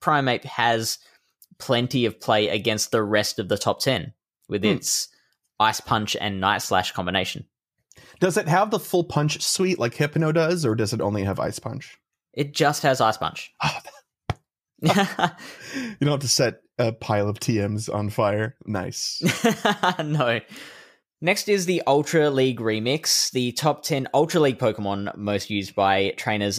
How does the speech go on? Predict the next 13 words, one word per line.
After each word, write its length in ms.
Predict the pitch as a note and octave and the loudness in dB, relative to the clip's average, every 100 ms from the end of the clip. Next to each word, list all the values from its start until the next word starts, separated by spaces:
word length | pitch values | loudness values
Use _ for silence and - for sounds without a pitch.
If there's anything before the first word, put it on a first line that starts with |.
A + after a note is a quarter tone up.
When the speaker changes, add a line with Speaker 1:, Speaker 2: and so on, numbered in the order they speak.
| - | -2
Speaker 1:
ace 220 | F#2+ F#2 | -4 -2
rank 300 | F#2 F#2+ - - | -2 -2 -6 -6
and 200 | G2 F#2+ | -6 -2
up 200 | G2 G2+ - | -2 -2 -2
in 80 | G#2 | 0
the 80 | G#2 | 2
Ultra 220 | - A#2+ | 2 2
League 180 | B2+ A#2+ | 2 2
will 160 | A2+ | 0
not 320 | G#2+ A2 - | 2 2 2
be 80 | A2 | 0
allowed 480 | G#2 G2 F#2+ G2 G2 _ _ _ | 2 4 4 2 0 _ _ _
in 420 | - G#2 G#2+ G#2 | -6 -4 -2 -2